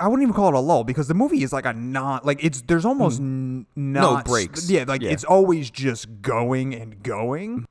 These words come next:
Speaker 1: But I don't know. I don't know why. It's, I've, I was kinda, like, the same with, like, I was, I've never been, like, into, uh, when I was younger, when I used to play video games a lot, I, I, I just always disliked, like, racing video games, like,
Speaker 2: Mm-hmm.
Speaker 1: the whole car racing thing.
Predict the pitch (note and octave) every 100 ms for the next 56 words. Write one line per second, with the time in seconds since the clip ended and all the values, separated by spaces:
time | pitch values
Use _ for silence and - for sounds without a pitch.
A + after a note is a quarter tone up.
0 | _ C3 - - F3+ G#3 A3+ C#3+ G2+ _
1 | B2+ E3 F3+ F#3+ F#3+ D#3+ A2+ B2+ - C#3+
2 | D3+ C#3+ D#3+ E3+ F3 G3+ A3 G3 - D#3+
3 | - D3 D3+ C#3 A#2+ A2 C3+ D3 D#3 C#3
4 | C#3 D3+ D3+ D3 D3 C3+ C3 C3 B2+ -
5 | A#2 A2 A2 A2+ G#2+ - A#2 A#2 A#2+ A2+
6 | A#2 A#2 A#2 A2+ A#2 - A#2+ G#2 B2 A#2
7 | A2 G#2+ A2 G#2+ A2 A#2 A2 F#2+ A#2 -
8 | A#2 A2 - C3 - A#2+ A#2 A#2+ A2 _
9 | _ _ - A#2 - A2+ G#2+ A#2 G#2+ A2+
10 | A2 A2 C3 A#2 A#2 A2+ B2+ C3 C3 C#3
11 | - G2+ A2 A2+ - A2+ A2 A#2 A#2 C3+
12 | D3 D#3+